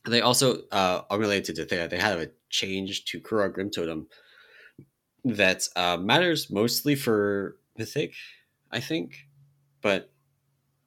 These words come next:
the damage from the elemental enemy's presence ability during Kurog's intermission now respects avoidance. So this is the ticking damage from the ads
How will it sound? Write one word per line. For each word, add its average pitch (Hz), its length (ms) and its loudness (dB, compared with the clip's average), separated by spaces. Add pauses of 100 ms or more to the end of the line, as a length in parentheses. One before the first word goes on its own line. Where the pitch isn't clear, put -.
(300)
the 107 280 2
damage 135 420 4
from 110 540 0
the 92 340 -4
elemental 107 680 0
enemy's 90 420 -2
presence 110 500 -4
ability 78 600 -6 (600)
during 101 320 0
Kurog's 92 320 -4
intermission 82 580 -6
now 82 180 -4
respects 80 380 -6
avoidance. 71 600 -8 (380)
So - 140 -2
this 113 180 4
is 117 120 -2
the 90 100 -2
ticking 135 320 0
damage 101 480 0
from 104 300 -2
the 104 120 0
ads 78 520 -4